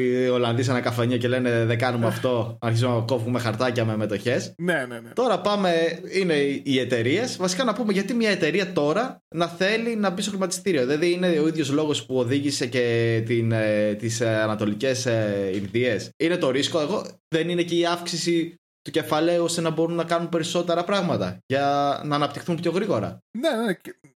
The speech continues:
Speaker 2: και τα δι-, απ' τη-, καλά, το ρίσκο όχι τόσο πολύ.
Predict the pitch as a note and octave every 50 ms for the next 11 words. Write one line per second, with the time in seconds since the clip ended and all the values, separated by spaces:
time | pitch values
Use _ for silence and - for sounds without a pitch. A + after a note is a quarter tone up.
0 | - _ _ - C4 B3+ B3+ B3+ - A3+ F3+ D#3+ C#3 C3+ D#3 F3 - F#3 F3 -
1 | - - F#3+ E3+ - - D#3+ - F3 F3+ F3 E3 - E3 E3 F#3 F#3+ - - -
2 | G#3 G3+ G3+ G3+ G3+ G3+ G3 F#3+ F#3+ _ _ _ _ _ _ _ - D#3+ E3+ F3
3 | F3 - - F#3+ - _ _ _ - F#3+ F3+ F3+ F3 - - D#3+ C#3 - C#3 B2+
4 | B2+ B2 C3+ - D4 -